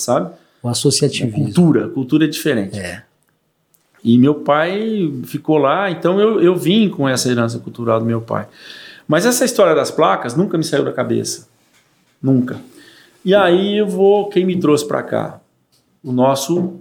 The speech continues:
Speaker 1: líder maior, doutor Domingos Martins.
Speaker 2: Doutor Domingos.
Speaker 1: Esse homem, esse é um cara diferente.
Speaker 2: É.
Speaker 1: Esse cara é,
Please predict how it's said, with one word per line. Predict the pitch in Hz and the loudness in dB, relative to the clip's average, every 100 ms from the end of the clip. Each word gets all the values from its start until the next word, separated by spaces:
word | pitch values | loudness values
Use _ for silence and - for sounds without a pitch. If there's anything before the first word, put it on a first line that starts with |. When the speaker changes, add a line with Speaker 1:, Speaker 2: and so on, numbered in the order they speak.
| - - - - | -20 -20 -18 0
Speaker 1:
líder | 123 127 139 | 2 4 2
maior, | 170 160 120 127 | 2 0 0 0
doutor | 127 - 123 | -2 0 0
Domingos | 139 127 123 | 2 0 0
Martins. | 131 165 165 - 104 - - | -2 -4 -6 -12 -14 -18 -16
Speaker 2:
Doutor | 117 131 131 | -4 0 2
Domingos. | 139 117 107 113 | 4 2 0 -2
Speaker 1:
Esse | 117 - | 0 2
homem, | 127 135 151 165 165 170 170 - - _ _ _ _ - | 4 6 4 2 -2 -2 -6 -14 -20 _ _ _ _ -4
esse | 127 131 | 0 0
é | 156 | -2
um | |
cara | 156 143 | -2 -2
diferente. | 143 - 131 - - - _ - | -4 -6 -6 -8 -16 -20 _ -18
Speaker 2:
É. | 87 | -12
Speaker 1:
Esse | - | -10
cara | - 117 64 | -6 -4 -2
é, | 62 57 50 - | -4 -4 -6 -10